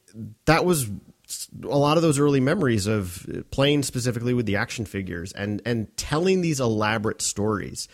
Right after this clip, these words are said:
you know, with those figures on the floor of my bedroom, often under my bed, 'cause my, my bed was very high lofted, so it made a, a great rebel base. Um, and I just remember, like, cra-, crafting these, like, very elaborate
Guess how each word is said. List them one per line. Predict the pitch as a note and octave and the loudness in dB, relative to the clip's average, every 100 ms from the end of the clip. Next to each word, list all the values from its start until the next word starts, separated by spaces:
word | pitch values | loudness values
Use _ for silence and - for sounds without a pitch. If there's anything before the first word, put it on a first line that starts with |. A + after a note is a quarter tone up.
| - - - _ A#2 | -20 -20 -20 _ -2
you | |
know, | A2+ A2 | 0 2
with | G#2+ A2+ | 2 2
those | A#2 A2+ | 2 2
figures | - A2 G#2 G#2 G2 | 0 0 0 0 -2
on | - G#2 | -2 -4
the | G2+ | -2
floor | - A#2+ B2 | 2 4 4
of | A2 | 2
my | A2 | 0
bedroom, | G2 G#2 F#2 G2 G2+ G2+ - - - | 2 0 0 -2 -2 -6 -8 -16 -2
often | B2 B2+ C#3+ B2+ | 0 2 0 0
under | A2+ A#2+ A#2+ | 0 0 2
my | A#2 | 2
bed, | G#2+ G#2 G#2 G2+ | 2 2 0 0
'cause | - | -4
my, | A2 F#2+ C#2 - - | -2 -2 -4 -12 -6
my | A#2+ A#2+ | 0 2
bed | G#2 B2+ A#2+ | 2 2 2
was | G2+ | 0
very | A#2+ A2+ G#2 | 0 0 0
high | G#2+ A2 | 0 0
lofted, | G#2 G#2+ - F#2 | 0 -2 -2 -4
so | G#2 G2 | -2 0
it | |
made | G#2+ G#2 | 0 -2
a, | G#2 - | -4 -4
a | A2+ | -4
great | F2 G2 A2+ - | -2 0 0 0
rebel | G#2+ G#2 G#2+ | -2 0 -2
base. | F#2+ F#2+ G2 - - - - - - | -2 -2 -2 -6 -10 -18 -20 -20 -4
Um, | B2+ A#2+ A2+ A2 G2 D#2 _ _ _ _ - | 2 2 2 0 -2 -4 _ _ _ _ -2
and | D#3+ | 2
I | F3+ | 2
just | F#3 | 2
remember, | A3 G#3 G3 | 2 4 4
like, | F#3 - | 4 0
cra-, | - - D3 - | -8 -2 0 -2
crafting | - C3 E3 - D#3 C3 | -4 -2 -2 0 0 2
these, | A2 | 2
like, | A2+ | 0
very | F2 G#2 A2+ C3+ | -2 -2 2 2
elaborate | A2+ A2 G#2 G#2 A2 A2+ A2 | 2 0 0 -2 -2 0 -2